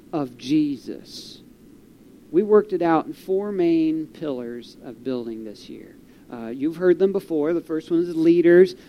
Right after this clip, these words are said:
The second one is facilities. That would be a building to, uh, house more of us. And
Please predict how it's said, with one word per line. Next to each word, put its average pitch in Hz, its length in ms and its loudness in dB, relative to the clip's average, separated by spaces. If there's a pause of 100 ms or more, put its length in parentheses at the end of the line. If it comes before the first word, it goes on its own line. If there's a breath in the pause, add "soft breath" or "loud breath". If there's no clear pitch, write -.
(140)
The 151 180 2
second 175 440 0
one 175 180 4
is 170 160 0
facilities. 170 1000 2
That 165 160 2
would 175 100 -2
be 170 120 4
a 165 60 4
building 175 380 0
to, 175 440 -2
uh, - 200 -20
house 185 240 0
more 180 220 0
of 185 100 2
us. 196 160 -4
And 185 120 -4